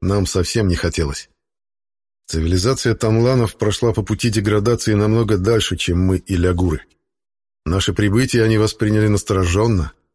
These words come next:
но, быстро поняв, что Роя больше нет, а мы на их звёздные системы не претендуем,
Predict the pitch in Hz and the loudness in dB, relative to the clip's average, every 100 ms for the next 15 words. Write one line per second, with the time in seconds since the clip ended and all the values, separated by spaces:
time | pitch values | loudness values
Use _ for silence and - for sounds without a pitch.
0 | - 82 92 123 139 120 139 - 123 117 | -10 -2 0 2 0 0 0 0 -2 0
1 | 120 131 - 107 123 120 107 110 - 95 | 0 0 0 0 2 2 2 0 0 0
2 | 113 127 - _ - 90 107 127 113 110 | 0 0 -4 _ -4 0 2 2 2 2
3 | 101 123 107 110 - 107 - 110 104 101 | 2 2 2 2 0 -2 0 2 2 0
4 | 101 95 95 92 127 95 71 | -2 0 0 2 0 0 -4